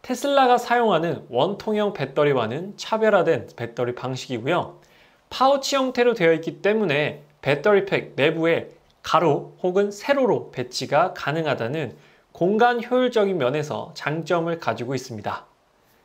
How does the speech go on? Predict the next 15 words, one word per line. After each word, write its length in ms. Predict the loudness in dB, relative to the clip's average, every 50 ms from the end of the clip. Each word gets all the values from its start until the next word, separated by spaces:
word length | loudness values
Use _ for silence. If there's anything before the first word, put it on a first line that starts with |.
| _ _ _
그로 180 | 2 2 4 4
인해서 520 | 4 4 4 4 2 0 0 -2 -4 -10 -14
차량 400 | -4 -2 0 2 2 2 0 -2
디자인에 560 | -2 -2 0 2 2 0 0 -2 -6 -6 0
따라 440 | 2 2 4 6 4 4 2 -2 -8 -18 _ _ _ _
배터리 460 | -6 -6 -6 -6 0 2 4 4 4
공간과 680 | 4 2 0 0 0 0 0 0 0 0 0 0 -2 -8 -16 _ _ _
레이아웃을 760 | 0 2 4 4 6 6 6 6 4 2 -2 -4 -4 -4 -6
최적화하는 720 | -8 -4 -2 0 2 2 0 0 0 0 0 0 0 -2 -4
것이 400 | -4 -4 -6 -6 -8 -10 -10 -10 -12
가능하죠. 600 | -8 -6 -4 -4 -4 -4 -6 -6 -6 -8 -10 -10 _ _ _ _ _ _ _ _ _ _ _ _ _ _ _ _ _ _
배터리 440 | _ -2 -2 2 4 4 4 4 4
종류는 640 | 2 0 0 0 2 0 2 2 0 0 0 -2 -6 -12 -20 _ _ _
오십 340 | 0 0 2 2 0 -4 -4
킬로와트시부터 1040 | -2 2 4 6 6 4 2 -2 -10 -12 -14 -16 _ _ -2 -2 -2 -2 -4 -10